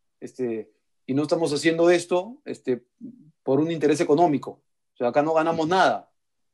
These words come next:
O sea, simplemente estamos tratando de sumar a la institución. Así como yo decía al principio, los chicos han salido a la calle a reclamar lo que corresponden. Nosotros dentro de nuestro granito de arena, para el, para lo que es Alianza, hemos tratado de hacer algo que sume. O sea, de, de,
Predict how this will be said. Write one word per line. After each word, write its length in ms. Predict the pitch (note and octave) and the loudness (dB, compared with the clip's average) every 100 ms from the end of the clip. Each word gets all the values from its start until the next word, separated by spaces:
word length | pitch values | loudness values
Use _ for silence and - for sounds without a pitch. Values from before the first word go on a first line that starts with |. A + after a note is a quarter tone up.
| _ _ _ | _ _ _
O 60 | |
sea, 100 | B2 | -14
simplemente 400 | A#2+ D3+ D#3+ E3 | -8 -6 -4 -4
estamos 260 | E3 F3 F3 | 0 0 0
tratando 300 | D3+ D3+ F3 | -4 -2 0
de 80 | E3+ | 0
sumar 260 | D3 E3+ | 0 0
a 40 | F#3 | 2
la 60 | |
institución. 560 | D#3+ C#3+ C3+ C3 E3+ C3 | 0 -2 -4 2 2 0
Así 180 | B2 E3+ | -2 -2
como 160 | E3+ E3 | 0 4
yo 140 | F3 | 4
decía 160 | F3 F3+ | 4 0
al 80 | |
principio, 480 | F3 D3 F#3+ C3 A#2 _ _ _ _ | -2 -2 -2 -2 -8 _ _ _ _
los 160 | C3 C#3 | -4 -2
chicos 320 | F3+ F3+ E3 | 0 0 0
han 80 | F3 | -2
salido 380 | F3 E3+ F#3 F3+ | -2 4 4 4
a 20 | |
la 100 | D#3+ | 0
calle 640 | F3+ F#3+ F#3 E3+ E3+ E3 _ _ _ | 0 0 0 -2 -6 -10 _ _ _
a 40 | |
reclamar 460 | C#3 C#3 C#3 D3+ F3 | -10 -6 -4 -2 -2
lo 80 | F3 | -2
que 80 | D3 | -8
corresponden. 580 | D3 C3+ F3+ F3+ G3+ | -10 -8 -10 -8 -10
Nosotros 400 | F3 C#3+ E3+ F#3+ | -8 -10 -4 -2
dentro 320 | E3+ E3+ C#3+ C#3+ | -2 -6 -2 -2
de 80 | |
nuestro 300 | C3+ C#3+ C#3 | -2 -4 -2
granito 340 | C#3+ C3+ F3+ F3+ | -2 -2 2 2
de 60 | |
arena, 440 | E3 F#3 F#3 G#3 C4+ _ _ _ - | 4 4 2 -4 -8 _ _ _ -6
para 220 | C#3 C3+ | -2 -2
el, 200 | C3+ C3+ | -4 -6
para 140 | C#3+ C3 | -6 -6
lo 100 | C3+ | -6
que 80 | |
es 80 | D#3+ | -2
Alianza, 520 | E3+ F#3 G3+ G3 G#3+ | 2 2 2 0 -6
hemos 220 | G3+ F3+ D#3+ | -6 -10 -10
tratado 300 | D#3 F#3 F#3 | -6 -2 -2
de 80 | |
hacer 160 | E3 F3+ | -2 -4
algo 100 | G3 | -6
que 100 | F3 | -6
sume. 440 | - G#3+ D#3 A2+ _ _ _ _ _ | -6 -6 -6 -12 _ _ _ _ _
O 20 | |
sea, 120 | - C#3+ | -4 0
de, 280 | C#3+ D3 - | 0 -2 -8
de, 200 | D3 D3+ | -12 -12